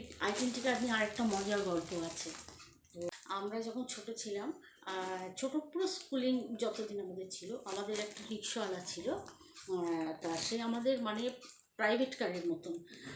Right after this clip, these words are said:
আহ, সকালবেলা সাতটার সময় ভাইকে, আহ, সেন্ট জেমসের স্কুলে নিয়ে আসতো, তারপরে গিয়ে সাড়ে আটটার সময় আমাকে আমার দিদিকে স্কুলে ছাড়তো, আবার ঠিক দেড়টা পৌনে দুটোর মধ্যে ভাইয়ের স্কুলে চলে এসে তাকে আবার বাড়িতে নিয়ে যেত,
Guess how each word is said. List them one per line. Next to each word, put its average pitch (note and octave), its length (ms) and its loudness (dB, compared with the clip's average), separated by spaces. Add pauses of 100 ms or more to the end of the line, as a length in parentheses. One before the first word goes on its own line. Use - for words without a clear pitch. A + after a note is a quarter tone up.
(200)
আহ, F#3 380 -4
সকালবেলা A3+ 540 2
সাতটার A3 480 0
সময় A3 340 0 (100)
ভাইকে, G#3 340 2
আহ, G3 300 0
সেন্ট G#3+ 300 0
জেমসের G#3 300 0
স্কুলে G#3+ 340 0
নিয়ে G#3 180 -2
আসতো, G3+ 440 -2
তারপরে F#3+ 420 2 (600)
গিয়ে A3+ 220 4
সাড়ে G3 280 2
আটটার - 180 -4
সময় G3+ 180 0
আমাকে F#3+ 320 -2
আমার G3+ 160 0
দিদিকে G3+ 340 -2
স্কুলে - 320 0
ছাড়তো, G#3+ 440 -2 (1300)
আবার G3 380 4
ঠিক G#3+ 260 2
দেড়টা G#3 400 8 (200)
পৌনে A3 160 0
দুটোর G#3+ 280 -4
মধ্যে G#3 200 0
ভাইয়ের G3 280 4
স্কুলে G#3 320 0
চলে F#3+ 240 -2
এসে G3 240 0
তাকে G3 360 -4
আবার F#3 180 0
বাড়িতে F3 320 0
নিয়ে A3 240 -2
যেত, A3+ 320 -2